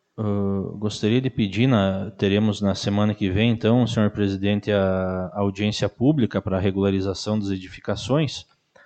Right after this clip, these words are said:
Gostaria que fosse enca-, encaminhado a todos os engenheiros do município e arquitetos aí, pra que compareçam,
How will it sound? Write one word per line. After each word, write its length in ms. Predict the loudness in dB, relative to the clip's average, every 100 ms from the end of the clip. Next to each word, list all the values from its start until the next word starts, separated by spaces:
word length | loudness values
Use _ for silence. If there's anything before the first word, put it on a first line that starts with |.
| _ -10
Gostaria 300 | -4 -2 -2
que 80 |
fosse 260 | 0 -2 0
enca-, 260 | -4 -2 0 2 2 0 -2 -2
encaminhado 680 | -2 0 0 2 2 4 2
a 60 |
todos 400 | 2 2 2 0
os 240 | 2 2 2
engenheiros 720 | 2 2 2 4 6 6 4
do 100 | 2
município 580 | 2 0 -2 -2 0 2
e 20 |
arquitetos 800 | 0 -2 -6 0 0 0 -2 0
aí, 220 | 0 -2 -8 -20 -18 -2
pra 140 | 0
que 160 | 0 -4
compareçam, 1000 | -2 0 2 4 4 2 2 -2 -4